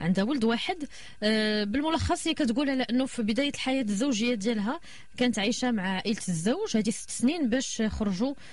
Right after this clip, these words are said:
يعني، ولات عندهم، يعني، دار خاصة بهم. آه، ولكن هي شافت على أنه واخا، يعني، ملي جلست مع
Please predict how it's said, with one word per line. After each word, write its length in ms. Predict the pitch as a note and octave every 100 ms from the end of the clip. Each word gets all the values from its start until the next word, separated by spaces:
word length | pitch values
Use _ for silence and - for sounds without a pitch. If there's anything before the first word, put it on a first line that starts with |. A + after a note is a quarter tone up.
| - F#3+
يعني، 200 | G3 A3+
ولات 300 | A3 G#3+ F3+
عندهم، 480 | F3+ F#3 G3 A3+
يعني، 240 | F#3+ F3+ F#3
دار 160 | G3+
خاصة 380 | G3+ G#3+ G3 G#3+
بهم. 600 | F#3 F#3 G#3 C4+ C#4 A3+ - - - -
آه، 280 | G#3 G#3 G#3
ولكن 500 | A3 B3+ - D#4+ D#4+
هي 760 | C4+ B3+ C4 C#4 B3+ A3+ F#3+ F#3+
شافت 300 | - C#4+ C4
على 120 | B3
أنه 260 | B3 C4
واخا، 460 | F4 C#4+ B3+ - D4+
يعني، 260 | C#4 B3 C4+
ملي 200 | B3 B3
جلست 400 | G3+ - C4 A3
مع 280 | F#3+ A3+